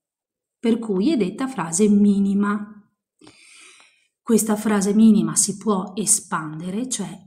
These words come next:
arricchire di altre informazioni attraverso altri pezzettini di frase, che sono i complementi. Allora, se io mi ripeto la parola corregge e poi mi chiedo subito corregge che cosa?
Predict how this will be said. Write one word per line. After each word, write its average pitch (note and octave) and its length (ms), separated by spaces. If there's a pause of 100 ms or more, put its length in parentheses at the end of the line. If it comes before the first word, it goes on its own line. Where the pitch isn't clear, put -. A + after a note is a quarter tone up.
(120)
arricchire G#3 760
di F3+ 140
altre F3 300
informazioni F#3+ 1120
attraverso C4+ 960
altri G3+ 440
pezzettini B3 640
di A3+ 140
frase, - 720 (560)
che - 140
sono F#3+ 260
i F#3 80
complementi. F#3 880 (180)
Allora, A3+ 480 (340)
se - 160
io A#3+ 180
mi A3 120
ripeto G#3 520
la E3+ 140
parola G3+ 460
corregge G3 720 (340)
e - 160
poi G#3 220
mi F#3+ 160
chiedo A3 280
subito F#3+ 460
corregge F#3 640
che G#4 240
cosa? E3 640